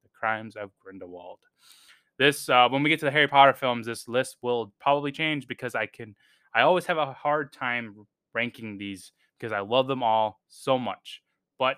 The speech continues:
I won't be surprised if this list changes multiple times throughout the season. Uh, these Fantastic Beasts w-, parts are tough, though, because,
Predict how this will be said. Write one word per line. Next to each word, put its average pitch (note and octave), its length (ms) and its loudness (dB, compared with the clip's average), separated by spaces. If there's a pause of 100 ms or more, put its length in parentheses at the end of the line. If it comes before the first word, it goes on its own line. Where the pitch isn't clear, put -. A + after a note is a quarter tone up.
(120)
I A#2 80 -8
won't C3 360 -2
be B2+ 120 -6
surprised G#2+ 560 -4
if A2 160 -8 (100)
this A2 320 -10
list G#2 300 -10 (120)
changes G#2 600 -12
multiple G2+ 320 -10
times A#2 400 -4
throughout G2+ 260 -6
the A2 60 -14
season. A#2 380 -8 (1200)
Uh, A#2 380 4 (760)
these E3+ 220 -4
Fantastic G3 560 2
Beasts D#3 320 -8
w-, C3+ 320 -8
parts - 880 -2 (100)
are A#2 480 0
tough, - 320 0
though, G#2+ 140 -2
because, G#2 600 -6